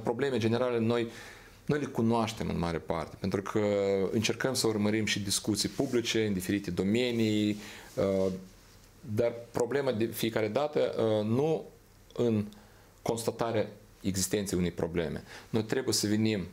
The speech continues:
ca noi să emitem orice decizie de încălcare a legii concurenței,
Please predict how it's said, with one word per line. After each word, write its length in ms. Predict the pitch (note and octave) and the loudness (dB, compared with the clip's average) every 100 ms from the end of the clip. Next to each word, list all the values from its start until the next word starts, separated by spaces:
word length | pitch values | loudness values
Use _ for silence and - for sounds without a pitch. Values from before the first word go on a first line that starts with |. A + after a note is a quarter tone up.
| - | -6
ca 160 | - G#2+ | -4 0
noi 220 | G#2+ F#2+ | 0 0
să 220 | - - | 0 0
emitem 440 | G2 G2 G#2 F#2 F#2 | 2 2 0 -2 -4
orice 320 | B2+ B2+ - G2 | -2 -2 -2 -2
decizie 640 | F2+ - F#2+ D2 D2 C#2+ - D#2+ | 0 0 0 -2 -4 -6 -8 -4
de 200 | D#2+ D2+ | -2 -2
încălcare 500 | E2+ E2 E2+ F2 E2 | -4 -4 -4 -2 -2
a 40 | |
legii 200 | D#2 D#2 | -2 -4
concurenței, 480 | D#2+ C#2+ A2+ D#3 C#3+ | -6 -2 -2 0 -4